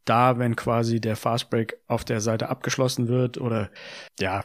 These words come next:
wer hat's irgendwie überhaupt nicht über die Mittellinie geschafft oder wer hat's nach dem Ball, also diese typischen Trainermetriken eigentlich so ein bisschen, wer hat's vielleicht nicht geschafft oder erst nach dem Ball geschafft, über die Mittellinie in die Defense zu rennen,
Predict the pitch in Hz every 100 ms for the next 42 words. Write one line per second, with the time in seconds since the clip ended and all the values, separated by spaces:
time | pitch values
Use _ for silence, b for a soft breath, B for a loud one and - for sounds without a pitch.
0 | - 107 120 117 110 107 104 120 120 113
1 | 107 101 127 143 139 127 117 - 131 127
2 | - 107 104 107 107 - 110 110 117 107
3 | 120 127 120 113 113 113 107 - 127 -
4 | 110 - 160 160 127 117 123 113 117 113
5 | 113 117 - 113 117 135 123 - B B
6 | B - 113 123 - 120 120 127 120 120
7 | 123 117 - _ - 120 120 117 120 -
8 | 117 123 131 135 123 123 123 117 127 120
9 | 127 117 120 127 131 127 127 127 123 120
10 | 127 131 127 - 117 117 117 120